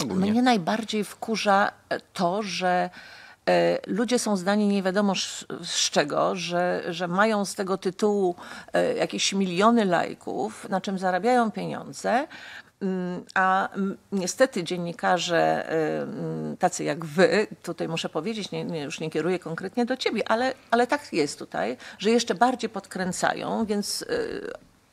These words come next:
Speaker 2: rosną w oczach normalnego człowieka ci ludzie na jakieś wielkie gwiazdy, a nie pre-, nie reprezentują, em,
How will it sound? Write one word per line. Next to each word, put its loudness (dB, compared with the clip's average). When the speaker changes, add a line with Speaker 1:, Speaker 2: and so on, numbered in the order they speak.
Speaker 2:
rosną 2
w -2
oczach 0
normalnego 0
człowieka -4
ci -10
ludzie -2
na -2
jakieś -4
wielkie -4
gwiazdy, -2
a 4
nie 2
pre-, -2
nie 4
reprezentują, 0
em, 2